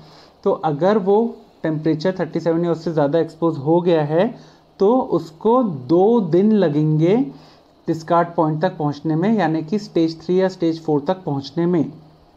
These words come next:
या वीवीएम सेवन है तो सात दिन लगेंगे, वीवीएम फोर्टीन है चौदह, वीवीएम थर्टी है तो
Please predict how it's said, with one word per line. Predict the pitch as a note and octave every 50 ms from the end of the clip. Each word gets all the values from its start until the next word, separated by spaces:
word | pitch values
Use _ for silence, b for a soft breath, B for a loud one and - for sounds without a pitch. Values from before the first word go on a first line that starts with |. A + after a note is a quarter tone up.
| _ _ _ _ _ -
या | D3+ D#3+ E3 F3+ G#3+ - B B B B B B B -
वीवीएम | F3 E3+ D#3 D#3 F3 F3+ F3+ D#3+
सेवन | F3+ - - E3+ E3 F3 G3 G3+ F#3+
है | G3+ A3 A3+
तो | A3+ G3
सात | F#3+ - - D#3+ D3+ D#3+ D#3+
दिन | D#3+ F#3 F#3
लगेंगे, | F#3+ F3+ F3+ E3+ F3 F#3 F#3+ F#3+
वीवीएम | F3+ D#3+ E3 E3 D#3+ D3+ D#3+ D#3+ D#3 D#3
फोर्टीन | D#3 E3 D#3+ D#3 F#3 F#3 F#3 F#3+
है | F#3
चौदह, | F#3+ F3 D#3 D3+ D3+ D#3 F3 F3+
वीवीएम | D#3+ D#3+ D3+ C#3+ D3 D3 D3+
थर्टी | D3 D#3+ D3+ D#3 F#3 F#3
है | F#3
तो | F#3 F#3